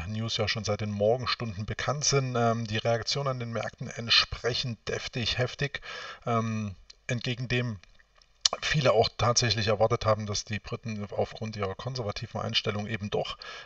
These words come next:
ähm, im E-U-Verbund bleiben und das Brexit, ähm, sozusagen ablehnen, ist es dann doch anders gekommen und die Enttäuschungen sind hier genauso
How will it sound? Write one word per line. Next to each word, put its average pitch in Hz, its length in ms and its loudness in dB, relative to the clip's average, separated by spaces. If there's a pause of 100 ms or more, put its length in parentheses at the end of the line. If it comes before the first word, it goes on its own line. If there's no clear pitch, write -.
ähm, 104 380 -2 (140)
im 160 280 2 (480)
E-U-Verbund 131 560 0
bleiben 113 340 2
und 117 100 -2
das 104 120 -2
Brexit, - 440 -2
ähm, 110 160 0
sozusagen 107 400 2
ablehnen, 127 480 0
ist 113 200 2
es 120 100 -4
dann 107 160 2
doch - 220 0
anders 131 320 4
gekommen 127 320 -2
und 131 120 -4
die 117 60 -2
Enttäuschungen 127 560 0
sind 120 220 -2
hier 117 80 2
genauso 127 640 2